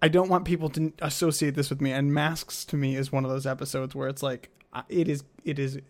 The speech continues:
painful, painful for me to view.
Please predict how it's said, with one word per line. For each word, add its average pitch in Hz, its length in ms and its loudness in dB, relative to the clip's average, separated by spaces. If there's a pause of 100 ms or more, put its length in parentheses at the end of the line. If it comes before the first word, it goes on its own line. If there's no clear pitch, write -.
(280)
painful, - 720 2 (460)
painful 220 480 2
for 151 100 -2
me 147 160 2
to 139 120 -4
view. 127 360 -4